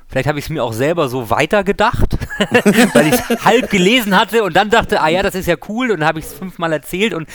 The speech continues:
Speaker 1: dann ist das bei rausgekommen. Aber es gibt ja, es gibt mehrere solche, solche Studien von, von Firmen,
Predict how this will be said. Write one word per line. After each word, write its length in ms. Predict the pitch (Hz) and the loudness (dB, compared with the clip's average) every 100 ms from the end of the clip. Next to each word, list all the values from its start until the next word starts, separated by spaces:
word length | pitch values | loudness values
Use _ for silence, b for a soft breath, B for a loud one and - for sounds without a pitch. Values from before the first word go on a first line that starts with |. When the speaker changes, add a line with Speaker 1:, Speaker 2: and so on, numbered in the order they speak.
| B B - | B B -10
Speaker 1:
dann 80 | |
ist 100 | 151 | -4
das 100 | 175 | -4
bei 100 | - | -2
rausgekommen. 520 | 147 220 - - 156 196 B B | -2 -2 -2 -2 -4 -4 B B
Aber 240 | 156 165 B B - | -2 0 B B -8
es 160 | 160 - | -6 -2
gibt 200 | 247 208 | 0 2
ja, 220 | 170 123 | 2 2
es 280 | 92 147 - | -4 -8 -8
gibt 160 | 175 | -6
mehrere 540 | 180 202 185 151 139 104 | -4 -2 0 0 0 -4
solche, 640 | 139 156 143 147 131 82 | -2 -2 0 0 -2 -4
solche 240 | 151 147 | -8 -8
Studien 540 | 143 180 180 170 131 123 | -8 -8 -6 -2 -4 -4
von, 400 | - 131 131 113 | -8 -8 -10 -12
von 160 | 135 | -14
Firmen, 480 | 131 - 165 170 165 | -12 -8 -6 -6 -8